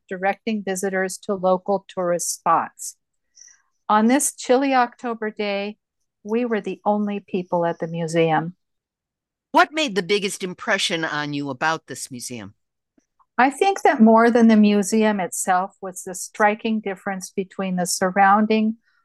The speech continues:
Speaker 1: boarded up and desolate fishing villages, and all of a sudden, you're in a visibly well-off area. And then through the next tunnel, you're back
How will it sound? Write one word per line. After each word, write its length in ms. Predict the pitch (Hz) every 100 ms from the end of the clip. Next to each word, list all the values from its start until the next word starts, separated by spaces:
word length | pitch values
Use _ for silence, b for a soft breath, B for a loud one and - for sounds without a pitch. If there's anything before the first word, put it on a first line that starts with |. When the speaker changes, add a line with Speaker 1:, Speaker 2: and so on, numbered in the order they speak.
| _ -
Speaker 1:
boarded 380 | 214 220 226 202
up 260 | 190 190 -
and 180 | 190 185
desolate 520 | 196 185 - 190 180 -
fishing 420 | 202 - 214 202
villages, 680 | 202 202 202 202 196 - _ _ _ _ -
and 160 | 208 -
all 240 | 220 247
of 140 | 254 240
a 80 |
sudden, 640 | 233 - 220 202 202 208 214 _ _ -
you're 200 | 208 202
in 100 | 185
a 80 |
visibly 560 | 180 208 208 220 214 202
well-off 500 | 185 185 185 180 180 -
area. 640 | 180 175 170 170 165 180 _ _ _ _ _ 196
And 160 | 220
then 180 | 254 277
through 220 | - 269
the 100 | 254
next 360 | 240 247 247 -
tunnel, 400 | - 214 202 196
you're 180 | 190 185
back 360 | 185 190 214